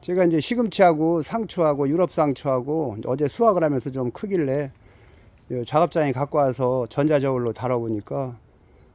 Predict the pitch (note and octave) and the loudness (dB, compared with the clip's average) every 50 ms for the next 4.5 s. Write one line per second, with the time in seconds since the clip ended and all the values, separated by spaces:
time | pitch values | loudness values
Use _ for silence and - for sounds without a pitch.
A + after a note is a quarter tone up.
0 | - - _ _ _ - C#3 B2+ B2 D#3+ D#3 - - D#3 B2+ - - E3+ E3 E3 | -20 -20 _ _ _ -8 -6 -6 -6 -6 -8 -4 -4 -4 -4 0 0 0 2 2
1 | C#3+ - C3 - - B2+ C3 C3+ B2+ B2 - - G#3 G3+ G3 E3+ - - C#3 C3+ | 0 -4 -8 -10 -6 -2 -2 0 0 -2 -4 -4 -4 -4 -4 -4 -4 -8 -10 -6
2 | C3+ B2+ C#3+ C#3+ - - - C3+ B2+ B2 A#2 C3 B2+ A#2+ - - G3 F#3+ E3 D#3+ | -6 -6 -6 -8 -10 -6 -4 -2 -2 -2 -2 -2 -4 -4 -4 -4 -6 -4 -2 -4
3 | C3 - B2+ - C#3 B2 A#2+ A2+ A2 A2 G#2+ G#2+ G#2 - - - - - A#2+ A#2 | -4 -6 -8 -8 -2 -2 0 0 0 0 0 -2 -4 -6 -8 -12 -8 -2 -2 -2
4 | A#2+ B2 A#2 A2 G#2+ A#2+ B2+ C3 A#2 | 0 0 -4 -4 -4 -6 -8 -8 -8